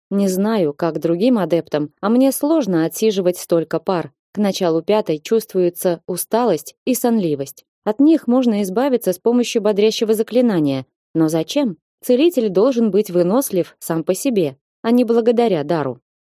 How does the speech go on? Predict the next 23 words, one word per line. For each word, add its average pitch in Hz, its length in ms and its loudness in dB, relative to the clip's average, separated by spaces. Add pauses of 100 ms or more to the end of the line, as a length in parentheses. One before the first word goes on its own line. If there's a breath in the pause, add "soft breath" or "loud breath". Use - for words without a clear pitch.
(380)
Вечереет. 185 720 0 (260)
Скоро 220 360 0
зажгутся 170 540 -2
магические 190 600 -2
фонари 202 440 0
во 180 100 2
дворе 156 300 0
кампуса. 143 580 -6 (400)
Темнеет 220 520 2
всё - 200 0
ещё 247 380 0
рано. 143 440 -4 (300)
Хочется, 269 480 0
чтобы 240 280 0
скорее 247 440 2
наступил 233 520 0
перелом 247 540 2
зимы, 220 500 0 (420)
когда 170 300 0
начнёт 185 440 -2
расти 180 360 -2
световой 165 480 0
день 247 300 2